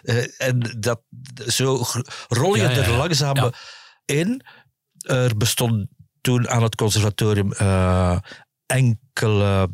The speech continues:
Speaker 1: ja, de studie klassieke muziek. Zowel de theorie als de praktijk. Nu kan men alle soorten muziek aan de academies en de conservatoria volgen.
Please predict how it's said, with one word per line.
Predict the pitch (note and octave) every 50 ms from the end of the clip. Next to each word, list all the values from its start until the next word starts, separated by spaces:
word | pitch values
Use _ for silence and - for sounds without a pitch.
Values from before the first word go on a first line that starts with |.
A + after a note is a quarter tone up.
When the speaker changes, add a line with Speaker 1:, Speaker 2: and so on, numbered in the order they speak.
| - _
Speaker 1:
ja, | _ - - A#2+ A#2 -
de | - G2 G#2
studie | - - - A#2 G#2 G#2+ G2
klassieke | - G2+ F#2 - - G2 - A2
muziek. | A#2 B2 A#2+ - D3 D3 - - - - - - - - _ _ _ _ _ _ _
Zowel | - - G#2+ G#2+ G#2 G#2 G2
de | G2 G2 -
theorie | - A2 G2+ F#2+ G2 G#2+ G2+
als | G2 F#2+
de | F#2+ F#2+
praktijk. | - F#2 F2 - - - G2 A#2+ D3 - - - - - - - - - _ -
Nu | F2 E2+ E2+ F2
kan | F2 - F2 E2
men | E2+ F2 D#2 D2+ -
alle | - F#2+ F2 F#2 F#2 F#2+ G2 G#2 G#2+ A2 A2
soorten | G#2+ - - - - C3+ C3 C3 - D3
muziek | C3+ C3 B2+ A#2+ - C3+ B2+ - -
aan | B2+ A#2+ A#2 A#2
de | A2 A#2 A#2
academies | - A#2 - A#2+ A2+ G#2 A#2 A#2 A#2 B2+ B2 - -
en | - A2+ G#2+
de | G#2 A2 G#2 - -
conservatoria | - G#2+ G2+ - G#2+ G#2+ G2+ - - A#2 A2+ A2+ A#2 A2 G#2+
volgen. | G2 G2 A2+ A2+ A#2 C3+ C#3+ D3+